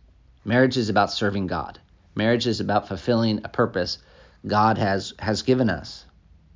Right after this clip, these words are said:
to bring him glory in this world. And this is one of the tricks, I think, when people are having marriage problems, because, uh, most people who are having problems, they're thinking what?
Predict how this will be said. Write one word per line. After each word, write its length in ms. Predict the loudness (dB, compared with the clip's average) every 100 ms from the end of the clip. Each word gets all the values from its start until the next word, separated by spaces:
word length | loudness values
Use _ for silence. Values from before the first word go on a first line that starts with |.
| _
to 100 | -4
bring 260 | 2 2 2
him 220 | 2 2
glory 400 | 2 2 2 0
in 120 | -2
this 200 | -6 -8
world. 240 | -8 -6
And 120 | -2 0
this 160 | 0
is 140 | -2 2
one 160 | 2
of 60 | 2
the 60 |
tricks, 540 | -2 -4 -4 -4 -8 -14 -18 -20 -20 -20 -14 -6
I 100 | -2
think, 300 | 0 0 0
when 280 | 0 0
people 260 | 0 0 2
are 60 | 4
having 300 | 4 4 2
marriage 320 | 2 0 2
problems, 460 | 4 4 2 0
because, 680 | -2 -6 2 4 4 0 -8 -18 -14
uh, 260 | -12 -12 -6
most 320 | 2 2 2
people 280 | 0 0 0
who 180 | 0 4
are 60 | 6
having 300 | 4 2 0
problems, 560 | 4 6 6 2 0
they're 120 | -4
thinking 380 | -4 -4 -2 0
what? 280 | 0 -2 -6